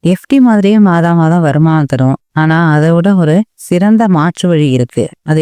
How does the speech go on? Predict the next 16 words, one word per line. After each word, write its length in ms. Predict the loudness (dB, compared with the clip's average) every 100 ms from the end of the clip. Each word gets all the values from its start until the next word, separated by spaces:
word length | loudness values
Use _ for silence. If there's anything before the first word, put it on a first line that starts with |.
| 0
என்னன்னு 240 | 0 0
தெரிஞ்சுக்கலாம். 520 | 0 -2 -2 -2 -2 -4 -6
ஆக 200 | -4 -4 -4 -2
வீடியோவை 380 | 0 0 0 0 -2
ஸ்கிப் 240 | -4 -6 -4
பண்ணாம 300 | -2 0 -2 -2
கடைசி 220 | -4 -2 -2
வரைக்கும் 300 | -2 -4 -2
பாருங்க. 280 | -2 -2 -4 -8 -6
சிஸ்டமேட்டிக் 680 | -6 -2 0 0 0 -2 -4
வித்ட்ராயல் 440 | -4 -2 -2 0 -2 -4
பிளான். 220 | -6 -6 -8 -2
மியூச்சுவல் 400 | 0 0 -2 -4
ஃபண்டுல 340 | -2 -2 0 0 0
உள்ள 200 | 0 0 0
ஒரு 140 | 0